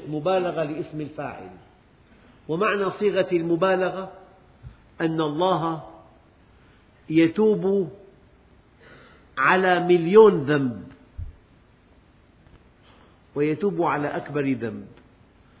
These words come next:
المبالغة في أسماء الله الحسنى تعني مبالغة كم؟ مبالغة نوع،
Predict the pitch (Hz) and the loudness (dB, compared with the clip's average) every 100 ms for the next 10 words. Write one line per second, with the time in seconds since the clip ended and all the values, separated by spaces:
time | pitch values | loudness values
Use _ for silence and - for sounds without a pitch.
0 | _ _ - 151 151 160 160 185 190 180 | _ _ -6 -4 -4 -2 0 0 -2 -4
1 | 165 135 165 143 - 170 127 147 156 147 | -4 -2 -4 -4 -6 -4 -4 -4 -4 -4
2 | 139 147 139 - 120 120 - - _ _ | -6 -8 -12 -8 -8 -10 -16 -20 _ _
3 | _ 185 156 160 151 156 175 190 180 160 | _ -6 -4 -4 -6 -2 0 0 0 -2
4 | 160 - 180 185 208 202 165 - - _ | -6 0 2 2 -2 -8 -14 -20 -20 _
5 | _ _ - - _ _ _ _ 135 131 | _ _ -20 -20 _ _ _ _ -10 -4
6 | 170 165 156 156 147 123 | -2 -2 -4 -6 -6 -6